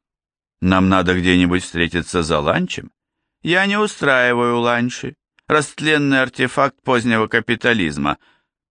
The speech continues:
Может, позавтракаем?" Она, тем не менее, улыбается. Максин приходит в голову, что, невзирая на только что произнесенную речь, Марка отнюдь не старая корга. Скорее, она пышка.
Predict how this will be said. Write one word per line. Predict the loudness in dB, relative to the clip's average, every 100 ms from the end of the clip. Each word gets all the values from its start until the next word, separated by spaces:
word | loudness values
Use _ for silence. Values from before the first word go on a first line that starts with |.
| _ -2
Может, | 2 2 2 -4 -2
позавтракаем?" | 0 2 0 -2 -4 -6 -4 -6 -6 -12 _ _ _ _ _ _ _ _ _ -2
Она, | 2 2
тем | 2 2
не | 2 2
менее, | 0 0 0 -2 -4
улыбается. | -4 -4 -4 -4 -4 -6 -10 -14 -14 _ _ _ _ _ -20 -6
Максин | 0 2 2 0 0
приходит | 0 0 0 0
в | 0
голову, | 0 0 0 -4
что, | -2 0
невзирая | 0 0 -2 0 2 2 2
на | 2 0
только | -2 -2 -4
что | -4 -4
произнесенную | -2 -2 0 -2 -2 -4 -4 -2 -2
речь, | -4 -6 -12 _ _ _ _ _ _
Марка | 2 4 2 0 0
отнюдь | 0 -2 -4 -4 -2
не | 0 0
старая | -2 -2 2 2 2 0
корга. | 0 -2 -2 -2 -4 -4 _ _ _ _ _
Скорее, | -14 -4 -2 0 0 0
она | 0 -2
пышка. | -2 -2 0 -2 -6 -10